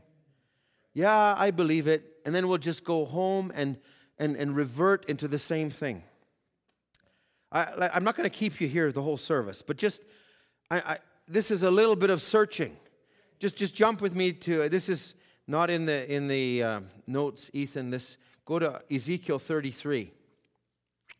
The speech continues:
This, this will be in the same context as Ezekiel chapter two. Now, we've had the message, we've heard the voice.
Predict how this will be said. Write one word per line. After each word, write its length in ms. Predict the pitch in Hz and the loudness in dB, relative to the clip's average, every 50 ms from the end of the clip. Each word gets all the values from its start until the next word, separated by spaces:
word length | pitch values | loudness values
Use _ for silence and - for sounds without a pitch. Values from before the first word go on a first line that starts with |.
| _ _ _ _ _ _ _ _ _ _ _ _ _ _ _ _ _ _ _ _ _ _ _ _ | _ _ _ _ _ _ _ _ _ _ _ _ _ _ _ _ _ _ _ _ _ _ _ _
This, 160 | 139 123 - | -8 -8 -6
this 240 | - 160 180 175 - | 0 0 0 0 0
will 60 | 190 | -2
be 240 | 156 156 175 170 156 | 0 2 2 4 4
in 100 | 156 156 | 2 2
the 100 | 151 139 | 0 0
same 460 | - - - - 190 196 214 208 202 | -2 -2 0 2 2 2 2 0 -2
context 640 | - - - 196 185 190 175 - 170 147 139 - - | -4 -2 -2 0 0 0 -2 0 -2 -2 -2 -2 -4
as 220 | 143 131 107 - - | -6 -6 -6 -6 -10
Ezekiel 480 | 139 123 123 156 185 180 - - 160 139 | -10 -6 -2 -2 -2 -2 -2 -2 -2 -2
chapter 440 | - - 175 147 139 - - 127 117 | -2 -2 -2 -2 -2 -4 -8 -10 -10
two. 440 | - - - - 175 139 107 87 - - _ _ _ _ _ _ _ _ _ _ _ _ _ _ _ _ _ - _ _ _ _ _ _ _ _ _ _ _ _ _ _ _ _ _ | -10 -8 -4 -2 0 0 -2 -4 -8 -16 _ _ _ _ _ _ _ _ _ _ _ _ _ _ _ _ _ -20 _ _ _ _ _ _ _ _ _ _ _ _ _ _ _ _ _
Now, 380 | 131 147 170 185 185 175 151 - - - - _ _ _ | 0 2 4 4 4 2 0 -4 -12 -20 -20 _ _ _
we've 160 | - 151 151 | 0 0 2
had 320 | - 131 175 190 202 175 160 | 2 2 2 2 2 2 0
the 60 | 190 | 0
message, 500 | 180 175 175 175 170 - 190 170 143 - | 2 2 2 2 0 -2 -4 -4 -2 0
we've 200 | 139 147 139 - | 0 0 0 0
heard 280 | 131 185 196 196 165 151 | 2 2 2 2 2 0
the 80 | 175 | -4
voice. 500 | 151 147 165 170 170 175 170 151 - - | -2 0 0 2 2 2 2 -2 -4 -12